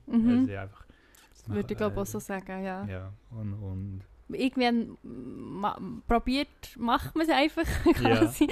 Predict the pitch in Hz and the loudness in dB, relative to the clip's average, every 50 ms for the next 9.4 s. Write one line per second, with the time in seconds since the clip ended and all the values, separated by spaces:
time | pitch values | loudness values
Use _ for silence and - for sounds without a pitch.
0 | 139 123 - 147 123 101 277 247 240 247 240 240 240 - - - - 247 233 240 | 2 0 2 0 0 2 4 4 4 4 4 2 0 -2 -4 -6 -6 -4 -4 -4
1 | 233 - - 247 - 262 262 247 262 262 262 254 240 226 - - - - 220 226 | -4 0 -2 -2 0 0 -2 0 2 0 2 0 0 -2 -6 0 4 6 6 6
2 | 247 - - 202 202 214 233 - - 269 - 247 220 208 196 - - 190 202 214 | 4 2 0 0 0 0 0 -2 -8 -6 -2 -2 -2 -2 -4 -4 -4 -4 -2 -4
3 | 226 226 - _ - - - 101 101 - 226 - - 107 101 95 - - _ _ | -6 -8 -10 _ -12 -6 -4 -2 0 0 0 0 0 -2 -4 -8 -10 -14 _ _
4 | _ _ 196 190 190 196 - - - - 214 208 202 202 202 208 214 - - _ | _ _ -6 -4 -4 -6 -10 -10 -8 -6 -6 -4 -4 -4 -4 -6 -6 -8 -10 _
5 | - - _ _ _ - _ _ _ _ _ - - - - - - - 208 185 | -20 -20 _ _ _ -20 _ _ _ _ _ -20 -20 -20 -20 -12 -2 0 0 2
6 | 208 247 - - 262 - 247 226 - - _ - 220 226 220 202 208 202 196 202 | 0 -2 -2 -6 -6 -4 -2 -4 -4 -4 _ 2 2 4 4 2 2 2 2 2
7 | - 208 233 233 - - - 202 190 196 190 - - 202 202 - - - 226 208 | 2 0 -4 -4 -4 -8 -8 -6 -4 -4 -4 0 0 0 -2 -2 -2 -2 -2 -2
8 | - - 190 196 196 202 - 220 202 - 202 196 - 185 180 190 - - - 202 | 0 -2 0 0 -2 -2 -2 -6 -4 -4 -4 -4 -2 -4 -4 -2 -4 -4 -4 -4
9 | 185 170 - _ - 160 151 180 | -4 -4 -8 _ -10 -8 -8 -8